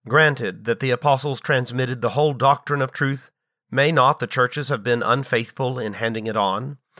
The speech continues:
Inconceivable that this can have been the case. Since, therefore, it is incredible that the apostles were either ignorant of the whole scope of the message which they had to declare, or failed to make known to all men the entire rule of faith,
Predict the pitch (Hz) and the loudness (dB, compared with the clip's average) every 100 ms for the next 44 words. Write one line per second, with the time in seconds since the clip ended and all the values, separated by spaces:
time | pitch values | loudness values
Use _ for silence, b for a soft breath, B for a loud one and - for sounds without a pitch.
0 | b b _ 160 185 196 165 202 147 104 | b b _ -2 0 0 0 -2 -2 -2
1 | 95 98 117 147 143 - 113 110 101 123 | -4 -2 0 2 0 0 -2 -4 -2 -4
2 | 120 117 131 104 - - - _ _ _ | -4 -4 -4 -4 -10 -12 -16 _ _ _
3 | _ _ _ _ _ _ _ _ _ - | _ _ _ _ _ _ _ _ _ -4
4 | 180 180 175 151 139 131 95 107 - 131 | 0 0 4 4 4 0 0 -2 -2 -4
5 | 147 151 117 123 - 151 117 92 104 107 | -2 -2 -2 -6 2 2 4 0 -2 -4
6 | 113 127 110 143 127 107 98 110 123 123 | -2 -2 2 2 2 -4 -4 -4 -2 -2
7 | 113 - 151 139 120 123 98 113 113 143 | -2 -2 -4 0 0 0 -4 -6 -2 0
8 | 147 131 - 143 127 - 110 113 107 139 | 0 -2 0 0 0 -4 -8 -4 -2 0
9 | - 92 - 110 - 113 107 120 104 101 | -2 -6 -10 -10 -2 -2 -2 -4 -6 -10
10 | - 139 101 90 101 _ _ _ _ 143 | -2 0 2 0 -4 _ _ _ _ 4
11 | 185 - 170 170 113 113 123 127 110 139 | 4 4 2 4 2 0 -2 -2 0 0
12 | 139 123 123 117 170 147 156 127 92 104 | 0 -4 0 4 4 4 2 2 -2 -6
13 | 101 143 147 110 92 110 131 117 104 127 | -4 2 4 4 0 -2 -2 -4 -4 -2
14 | 107 107 | -2 -4